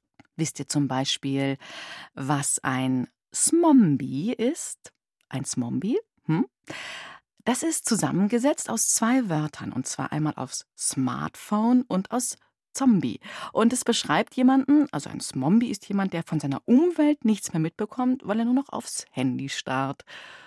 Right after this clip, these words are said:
Solche Typen kennt ihr sicherlich. Ja, wie ist es überhaupt mit unserer Sprache? Verwenden wir eigentlich noch richtig alte, uralte Worte?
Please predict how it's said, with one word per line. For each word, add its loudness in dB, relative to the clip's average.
Solche -14
Typen -6
kennt -4
ihr -6
sicherlich. -6
Ja, 4
wie -2
ist -2
es 0
überhaupt -2
mit -8
unserer -4
Sprache? -12
Verwenden -4
wir -4
eigentlich -4
noch -10
richtig -12
alte, -6
uralte -4
Worte? -6